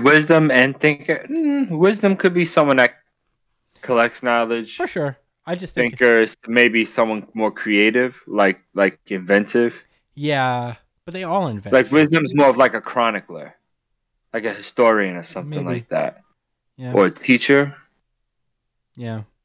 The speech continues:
Speaker 2: I mean, maybe I would say that, like, all of these guys are responsible for the different inventions in One Piece. Like, I would think that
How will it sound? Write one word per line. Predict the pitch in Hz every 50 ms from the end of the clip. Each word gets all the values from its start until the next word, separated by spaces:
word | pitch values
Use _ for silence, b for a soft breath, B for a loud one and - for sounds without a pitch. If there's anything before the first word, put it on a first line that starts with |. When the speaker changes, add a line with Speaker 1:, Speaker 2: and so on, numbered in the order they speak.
| _ _ _ _ _ _ _ _ _ _ _ _ _ _ _ _ _ _ _ _ _ _ _ _ _ _ _ _ _ _ -
Speaker 2:
I | 139
mean, | 135 131 131
maybe | 131 139 143 143 151 147 143
I | 143 139
would | 156 170 160
say | - - 175 170 160
that, | 151 143 135 117 123
like, | 127 117 113 107 -
all | 117 117 117 117 120
of | 113
these | 113 110 110 110 110 107 104
guys | - - 107 107 107 107 101 107
are | 101
responsible | 95 98 - - _ 110 107 107 101 - 107 101 104 101 101
for | - _ 107 101 104 98 98 98 95 95
the | 95 95
different | 95 104 101 - - 101 98
inventions | 101 98 98 101 98 98 98 - 101 95 92 95 98
in | 95 95 92
One | 92 90 90
Piece. | - _ - 82 - - -
Like, | 98 98 -
I | 82
would | 104 107 101 - _
think | - 113 110 104 101 _ _ -
that | 101 101 98 95 98